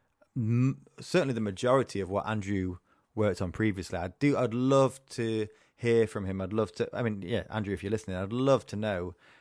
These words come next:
how that experience was working with Pet Shop Boys after working with someone like Kanye. Having said that, there's parts of this album, and there's a track certainly to come, where it really does sound like you could imagine a version of the backing track being a Kanye song.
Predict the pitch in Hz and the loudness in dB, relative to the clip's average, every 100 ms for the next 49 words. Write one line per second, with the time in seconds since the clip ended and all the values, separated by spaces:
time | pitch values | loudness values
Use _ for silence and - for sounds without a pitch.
0 | _ - 117 104 101 - 107 92 - 101 | _ 0 2 2 0 2 0 0 0 0
1 | 87 - - _ - 104 - 95 - 85 | -2 -8 -18 _ -6 -6 -6 -10 -8 -10
2 | 90 92 90 87 - 98 - 101 85 92 | -8 -8 -8 -8 -8 -8 -6 -8 -6 -10
3 | - 95 87 - 92 87 80 - _ _ | -10 -10 -10 -12 -12 -10 -12 -14 _ _
4 | - _ _ _ - 120 104 175 101 92 | -20 _ _ _ -2 0 6 6 6 2
5 | - 107 - - 147 139 98 117 - 117 | 2 -6 -8 -4 4 4 4 0 4 4
6 | 95 95 95 - - 123 - - 110 95 | 4 -2 -4 -6 -4 -4 -2 -2 -2 -4
7 | - 120 95 95 95 95 95 95 98 107 | -2 0 2 0 0 -2 -6 -12 0 4
8 | 117 98 101 87 - 110 90 90 87 - | 4 2 -2 -6 -6 -4 -4 -6 -10 -16
9 | _ _ _ _ 107 101 87 76 - - | _ _ _ _ -2 0 0 -4 -16 -20
10 | _ _ - 110 - 123 113 117 110 104 | _ _ -8 -8 -4 -2 0 2 2 0
11 | 92 95 - _ _ _ _ _ _ _ | -6 -8 -14 _ _ _ _ _ _ _
12 | - 98 95 120 120 98 92 92 80 - | -8 -2 6 8 8 6 0 -4 -8 -8
13 | 90 85 90 87 80 - 104 87 92 92 | -8 -8 -6 -8 -8 -8 -8 -8 -8 -8
14 | 80 82 - 85 80 | -8 -12 -12 -12 -12